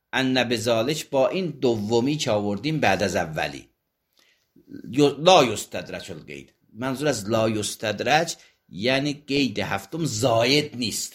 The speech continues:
استدراج اینجا به معنای زاید، قید هفتم زاید نیست. لتحقق الفایده، چون برای قید هفتم فایده هست. مع سبقه،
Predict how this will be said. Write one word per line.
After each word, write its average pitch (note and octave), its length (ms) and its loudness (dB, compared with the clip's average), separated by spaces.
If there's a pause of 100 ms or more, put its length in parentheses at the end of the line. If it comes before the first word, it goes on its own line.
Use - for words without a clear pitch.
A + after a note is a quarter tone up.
(160)
استدراج A#2 580 -8
اینجا G#2+ 200 -4
به A#2 100 -8
معنای A2 280 -2
زاید، F#2 560 -4 (300)
قید B2+ 260 -2
هفتم A2 460 -6
زاید A#2 600 2
نیست. - 420 -6 (300)
لتحقق D#3 800 -2
الفایده، G#2+ 580 -4
چون E3 260 -8 (160)
برای B2 300 2
قید A#2 300 -2
هفتم A#2 440 -4
فایده B2 440 2
هست. F3 340 2 (400)
مع C#3+ 280 -4
سبقه، G2 840 -4